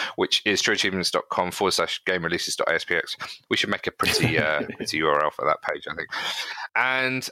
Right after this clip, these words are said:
Speaker 1: oh, there's a new Scribblenauts game coming next Friday. Scribblenauts Showdown. Used to love me some Scribblenauts. Cool. Uh, we'll be back next week. I will definitely be here, weather permitting.
Speaker 2: <laughs>
Speaker 1: Uh, have a wonderful week. Keep on gaming. There's a lot of quick and easy score out there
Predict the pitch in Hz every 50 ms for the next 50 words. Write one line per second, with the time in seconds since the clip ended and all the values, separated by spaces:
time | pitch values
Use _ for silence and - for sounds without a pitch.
0 | - - - - 202 190 196 214 226 - 208 208 226 214 - - - 254 240 208
1 | 196 175 160 139 123 - - - - - - 135 120 113 110 104 127 120 110 107
2 | 107 107 - - - 117 117 131 156 202 240 226 - - _ _ _ _ _ _
3 | _ _ - - - 175 - 170 165 160 165 - - - - 180 - 196 160 113
4 | 95 87 82 82 _ _ _ _ _ _ - - - 131 156 160 151 110 104 -
5 | - - - - - - - 85 80 85 104 - - - - - _ - - 226
6 | 233 180 180 - 135 143 147 147 180 196 185 180 175 175 180 175 151 - - 165
7 | 175 170 - - - 156 160 190 208 143 - - - - - - _ _ _ _
8 | - 123 127 127 123 - 139 - - 143 - - - 120 - 123 123 135 151 156
9 | 120 98 87 _ _ _ _ _ _ _ _ _ - 113 110 107 - - 110 107
10 | 117 - - 120 104 104 - - - - _ _ _ - - 107 - - - -
11 | - _ _ _ _ _ _ _ _ _ _ - 104 104 104 98 127 120 123 131
12 | 135 131 127 - 131 127 135 147 151 - - - - _ _ _ _ _ _ _
13 | _ _ _ - 139 123 - 120 120 113 123 123 123 127 135 127 123 117 127 131
14 | 139 123 90 107 113 - - - - 147 135 - 123 127 123 117 110 - - 131
15 | 123 104 92 92 - - 95 101 104 113 113 95